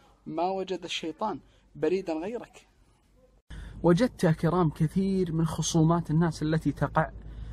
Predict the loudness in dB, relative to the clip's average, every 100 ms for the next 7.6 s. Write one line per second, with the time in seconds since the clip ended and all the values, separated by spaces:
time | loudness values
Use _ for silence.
0 | -12 -14 -14 -14 -14 -6 4 6 6 4
1 | 4 4 2 2 2 2 2 2 2 2
2 | 2 0 0 -2 0 2 2 4 2 2
3 | -10 -10 -14 -14 -14 -4 -2 4 4 4
4 | 2 0 -2 2 2 4 2 2 0 2
5 | 4 4 4 2 -2 -2 0 2 2 -2
6 | 0 2 2 2 2 2 2 0 2 0
7 | 0 0 -2 -2 -4